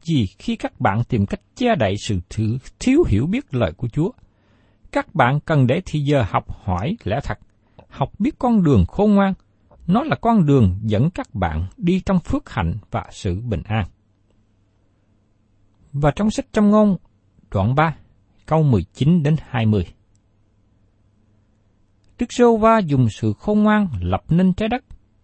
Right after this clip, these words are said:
nhờ sự thông sáng mà sắp đặt các tầng trời. Do sự hiểu biết Ngài,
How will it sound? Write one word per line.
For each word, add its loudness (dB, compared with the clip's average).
nhờ 2
sự -4
thông 2
sáng -2
mà 0
sắp -10
đặt -4
các -16
tầng 2
trời. 0
Do 2
sự -2
hiểu 0
biết -4
Ngài, 2